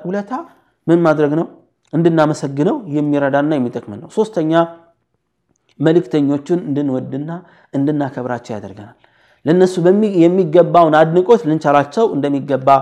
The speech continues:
ያሳየናል። የአላህ መልእክተኞች ስለሆኑ፣ አላህን በመገዛት ላይ የተነሱ ስለሆኑ፣ የአላህን መልእክት በማድረሳቸው፣ ለማህበረሰቡ ታማኝ ሆነው መልእክቱን በማድረሳቸው የተነሳ ማለት ነው። ከዛ ቀጥሎ አምስተኛው ወልኢ-፣ ወልኢ-፣ ወልየውመል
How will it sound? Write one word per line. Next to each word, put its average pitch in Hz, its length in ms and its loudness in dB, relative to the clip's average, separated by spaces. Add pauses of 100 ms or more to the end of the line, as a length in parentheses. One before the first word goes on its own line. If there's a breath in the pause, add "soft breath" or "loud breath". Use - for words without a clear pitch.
(300 loud breath)
ያሳየናል። 202 580 0 (220 loud breath)
የአላህ 143 420 2
መልእክተኞች 135 540 -4
ስለሆኑ፣ 127 380 -6 (400 loud breath)
አላህን 156 400 2
በመገዛት 143 540 -2
ላይ 143 140 -2
የተነሱ 135 420 -4
ስለሆኑ፣ 131 420 -8 (440 soft breath)
የአላህን 156 480 4
መልእክት 151 280 2
በማድረሳቸው፣ 135 760 -4 (320 soft breath)
ለማህበረሰቡ 160 680 2
ታማኝ 156 420 0
ሆነው 185 220 0 (200)
መልእክቱን 151 380 -4
በማድረሳቸው 135 600 -2
የተነሳ 101 440 -14
ማለት 87 200 -20
ነው። - 100 -20 (540 soft breath)
ከዛ 151 200 0 (200)
ቀጥሎ 151 340 0
አምስተኛው 147 600 2 (400 loud breath)
ወልኢ-፣ 143 420 0
ወልኢ-፣ 135 460 -4
ወልየውመል 135 560 0